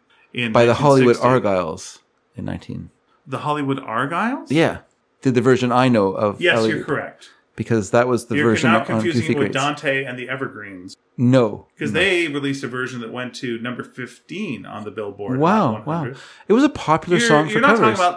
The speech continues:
Speaker 1: about the Dinosaurs,
Speaker 2: No.
Speaker 1: who also released a version that went
Speaker 2: Yeah.
Speaker 1: to fifty-nine on the same chart.
Speaker 2: Okay.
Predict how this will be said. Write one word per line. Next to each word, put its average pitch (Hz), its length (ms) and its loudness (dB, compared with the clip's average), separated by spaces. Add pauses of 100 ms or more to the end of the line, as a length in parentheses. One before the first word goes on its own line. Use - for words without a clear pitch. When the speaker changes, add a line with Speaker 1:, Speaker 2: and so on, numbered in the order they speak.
Speaker 1:
about 139 40 -18
the 135 280 -2
Dinosaurs, 135 1300 -4
Speaker 2:
No. 127 320 2
Speaker 1:
who 151 160 -6
also 214 420 2
released 117 320 -4
a 110 60 -8
version 101 340 -8
that 117 80 -10
went 117 120 2
Speaker 2:
Yeah. 113 80 0
Speaker 1:
to - 60 -12
fifty-nine 160 540 -4
on 120 100 -4
the 117 60 -10
same 113 240 -8
chart. - 400 -6
Speaker 2:
Okay. 139 300 -2